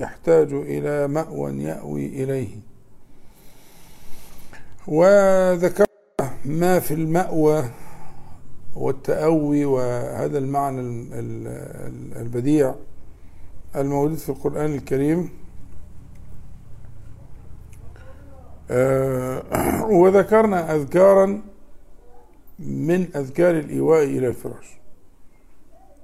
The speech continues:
وكان ما ذكرناه هو، آه، أحد عشر ذكرا. والليلة إن شاء الله تعالى،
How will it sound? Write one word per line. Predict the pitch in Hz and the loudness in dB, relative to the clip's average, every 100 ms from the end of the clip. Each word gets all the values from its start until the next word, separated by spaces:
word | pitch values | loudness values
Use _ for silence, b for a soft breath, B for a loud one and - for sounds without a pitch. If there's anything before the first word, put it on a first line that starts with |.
| - | -8
وكان | 135 131 131 127 165 170 165 156 147 135 | -2 2 2 4 6 6 4 0 -6 -4
ما | 147 | -2
ذكرناه | 143 139 143 135 143 165 170 175 180 - - | 0 0 -2 -2 0 2 2 0 -4 -8 -10
هو، | - 135 156 156 156 - - - | -8 -4 -2 0 -2 -4 -10 -8
آه، | 127 123 123 123 - | -6 -4 -6 -6 -6
أحد | 143 - 139 | -6 -4 -2
عشر | 135 135 131 143 135 135 | -2 -2 -2 -2 0 -2
ذكرا. | 123 143 - 127 117 113 - - - - - - b b b b b b - | -2 -4 -4 -4 -6 -8 -10 -12 -12 -14 -14 -14 b b b b b b 0
والليلة | 143 196 208 185 | 4 6 6 2
إن | |
شاء | 139 185 | 2 2
الله | 180 175 | 4 2
تعالى، | 156 151 165 180 190 220 | 2 0 2 4 2 -2